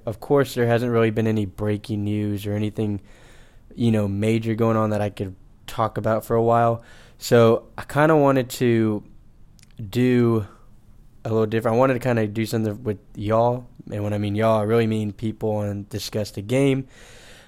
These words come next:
uh, and kinda just talk about whatever y'all are interested in. So I went up and I posted about an hour ago to drop some hot takes. So anything that's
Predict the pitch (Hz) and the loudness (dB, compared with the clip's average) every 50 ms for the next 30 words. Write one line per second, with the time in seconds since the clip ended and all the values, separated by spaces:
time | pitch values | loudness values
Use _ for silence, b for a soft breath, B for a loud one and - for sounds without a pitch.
0 | B - - 113 104 104 104 101 98 104 - - _ - - - - - - - | B -8 -4 -2 -2 0 0 -2 -4 -6 -12 -20 _ -20 -20 -20 -20 -20 -20 -20
1 | - - - - - - - - - - - 113 107 104 101 95 - - - - | -20 -20 -20 -20 -20 -20 -20 -20 -12 -6 -4 -4 -2 -4 -6 -8 -10 -16 -20 -20
2 | - - - - - - - 165 160 147 127 - - - 131 127 123 127 117 117 | -20 -20 -20 -20 -20 -6 0 0 0 2 0 -4 -4 0 0 0 2 2 0 0
3 | 117 110 110 110 107 107 107 107 104 101 95 95 104 104 107 110 113 123 123 120 | 0 0 0 -2 -2 -2 -2 -2 -4 -4 -4 -4 -2 -2 0 0 0 0 -2 -4
4 | 117 - 127 117 - - 123 123 120 120 123 123 120 b b b b b b - | -6 -8 -10 -10 -6 -4 -2 -2 -2 -2 -2 -4 -8 b b b b b b -4
5 | - - 131 143 151 151 147 139 135 131 - - - - - - - - - _ | 4 8 8 8 8 8 6 6 4 2 0 -6 -20 -20 -20 -20 -20 -20 -16 _
6 | - 117 110 113 110 110 - 123 117 117 113 - - 123 113 113 110 104 - 110 | -6 -2 -2 -2 -2 -2 0 0 0 0 0 -4 -4 -2 0 0 -2 -2 -2 -2
7 | 107 113 113 110 107 107 104 107 107 104 104 98 95 113 110 113 - - - - | -2 -2 -2 -2 -2 -2 -2 -2 -2 -4 -4 -4 -2 0 0 0 0 -2 -6 -6
8 | - 110 110 104 104 104 - - - - - - 127 123 - - - - 127 135 | -4 -4 -2 -4 -4 -8 -10 -14 -20 -16 -4 -2 0 0 0 -2 -2 2 2 2
9 | 156 147 - - - - - - - - - 147 - - - - - - 131 143 | 2 0 -4 -10 -12 -12 -14 -14 -18 -18 -16 -16 -16 -18 -20 -16 -8 -2 0 2
10 | 156 156 151 147 143 139 135 139 143 - - - | 4 4 4 2 4 4 2 2 0 -4 -12 -16